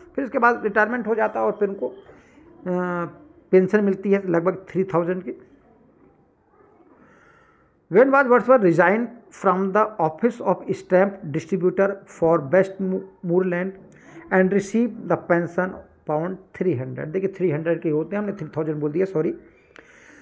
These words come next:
तो ये अभी ऊपर बताया था कि अठारह सौ बयालीस तक काम करते हैं, उसके बाद ये resign कर देते हैं। तो आपका option बी है।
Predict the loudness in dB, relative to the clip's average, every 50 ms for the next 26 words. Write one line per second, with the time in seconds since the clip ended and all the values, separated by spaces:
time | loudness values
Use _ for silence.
0 | -20 -20 _ _ _ _ _ _ _ _ _ _ _ _ _ 4 4 6 6 6
1 | 4 4 4 2 2 4 4 4 2 2 -2 -2 0 4 4 4 4 4 4 4
2 | 4 4 4 2 0 0 0 0 -4 -4 -4 -2 -4 -4 -6 -2 2 4 4 4
3 | 6 4 2 0 0 -2 -2 0 0 -2 -4 -4 -6 -6 -4 -4 -6 -6 -6 -6
4 | -8 -8 -6 -8 -8 -8 -8 -10 -12 _ _ _ -18 -14 -10 -6 -6 -2 0 0
5 | 0 0 -2 -4 -4 -4 -2 0 0 0 0 -2 -4 -8 -12 -10 -12 -14 -14 -14
6 | -18 -18 -18 -18 -20 _ _ _ _ _ _ _ _ _ _ _ _ _ -10 -10
7 | -8 -6 -4 -4 -4 -4 -4 -4 -6 -4 -2 -2 -2 -2 -2 -4 -6 -8 -20